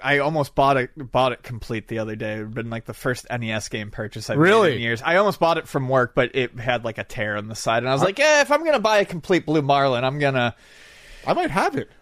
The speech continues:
Speaker 1: I'm gonna, I'm gonna, I'm gonna get a nice one."
Speaker 2: I might have a complete in box, Ian.
Speaker 1: Yeah.
Speaker 2: I might, I might have to check that. Sorry, any-, anything else going on here? Or just, like, you know, do, do you think this is a woe, like, the w-, sky's falling, or no, it's just sort of, uh, it's a peculiar case because it's such a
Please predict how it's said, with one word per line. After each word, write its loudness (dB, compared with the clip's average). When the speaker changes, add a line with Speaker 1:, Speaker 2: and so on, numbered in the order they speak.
Speaker 1:
I'm -8
gonna, 2
I'm -6
gonna, 0
I'm -8
gonna 0
get 2
a -4
nice -2
one." -6
Speaker 2:
I 2
might 2
have 0
a -2
complete -4
in -6
box, -4
Ian. -8
Speaker 1:
Yeah. -8
Speaker 2:
I -10
might, 0
I -10
might 2
have 0
to -6
check -2
that. -2
Sorry, 4
any-, -
anything -6
else -4
going -4
on -6
here? -8
Or 4
just, -10
like, -6
you -2
know, -2
do, -2
do -6
you -2
think -2
this -8
is -4
a 0
woe, 4
like, -2
the -2
w-, -6
sky's 0
falling, -2
or -4
no, -2
it's -6
just -8
sort -6
of, -2
uh, 0
it's -8
a -10
peculiar -2
case -2
because -8
it's -14
such -10
a -6